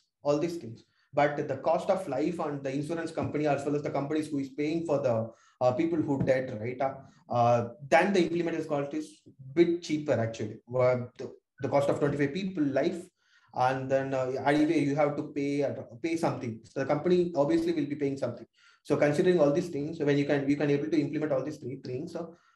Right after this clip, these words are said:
uh, that is kind of a cheaper for me. Uh, maybe you have a different opinion, but, uh, uh, these are the three things, uh, which came, came up in my mind actually.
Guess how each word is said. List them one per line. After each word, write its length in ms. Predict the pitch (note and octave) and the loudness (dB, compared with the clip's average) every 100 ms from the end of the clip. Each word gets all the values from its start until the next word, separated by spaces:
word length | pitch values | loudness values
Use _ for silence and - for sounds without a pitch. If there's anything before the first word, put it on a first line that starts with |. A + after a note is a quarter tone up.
| _ - | _ -4
uh, 260 | B2+ C3 C3+ | 0 2 4
that 180 | F#3+ | 4
is 120 | G3 - - | 2 -4 -4
kind 160 | D#3+ | -2
of 80 | F3 | -2
a 60 | - | -2
cheaper 300 | C3+ A2+ - - - | -8 -10 -12 -14 -16
for 160 | - B2+ | -4 -2
me. 260 | B2 A#2+ - - _ _ _ _ _ _ - | 0 -4 -8 -20 _ _ _ _ _ _ -2
Uh, 520 | B2+ B2+ B2+ B2 A#2+ - C3+ | 4 6 8 6 2 -4 -2
maybe 240 | D#3 F3 | 0 2
you 120 | D#3+ | 2
have 160 | D3+ D#3+ | 4 4
a 40 | |
different 300 | D3 E3 E3+ | 4 -2 -2
opinion, 540 | D3 F3+ E3 D3+ G#3 - _ _ | 0 0 -2 -2 -6 -12 _ _
but, 320 | C3+ C3 G#2+ B2 | -2 2 2 2
uh, 380 | A2+ G#2+ G#2+ - - _ | 2 2 0 -6 -18 _
uh, 260 | A2+ A2 A2+ | 2 2 2
these 220 | F#3 F#3 | 0 0
are 100 | D#3+ | 0
the 160 | D3 - - | -2 -4 -10
three 300 | D3+ E3+ F3 | -6 -6 -2
things, 280 | D3 D3+ - | -2 -2 0
uh, 180 | B2+ A#2+ | 0 0
which 180 | C3+ - | -2 -4
came, 300 | C3 B2 - - | -4 -6 -12 0
came 160 | D3 | 4
up 120 | D3+ C#3 | 4 4
in 80 | |
my 100 | A#2 | 2
mind 260 | A2 G#2+ A2 | 2 -2 -6
actually. 360 | G2 - G#2+ | -8 -12 -12